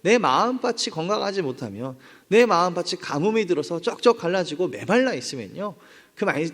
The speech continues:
은혜로운 말씀이 결코 들리지가 않습니다. 오히려 그것이 잘못되게 들리고 비아냥거리게 되고 그걸 삼아서, 어, 하나님 앞에 원망하게 되는 것이 인간의 연약함입니다.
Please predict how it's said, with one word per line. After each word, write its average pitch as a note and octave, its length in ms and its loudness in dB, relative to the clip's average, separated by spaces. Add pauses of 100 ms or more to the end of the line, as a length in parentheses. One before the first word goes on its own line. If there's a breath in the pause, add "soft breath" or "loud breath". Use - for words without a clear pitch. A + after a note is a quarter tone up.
은혜로운 C4 460 4
말씀이 D#3+ 400 -2
결코 A#3 260 -2
들리지가 C3+ 420 -6
않습니다. A2 520 -10
오히려 D#3 260 0
그것이 D3+ 680 -2 (260 loud breath)
잘못되게 F3 560 2
들리고 D#3 580 0
비아냥거리게 E3+ 680 0
되고 E3 400 -4 (140)
그걸 A3 480 2
삼아서, A3+ 680 -2 (420 loud breath)
어, C3+ 180 -6
하나님 G3+ 340 -2
앞에 F3+ 300 0
원망하게 F#3 640 -2
되는 D3+ 260 -6
것이 D3 560 -6
인간의 E3 500 -4
연약함입니다. B2 840 -6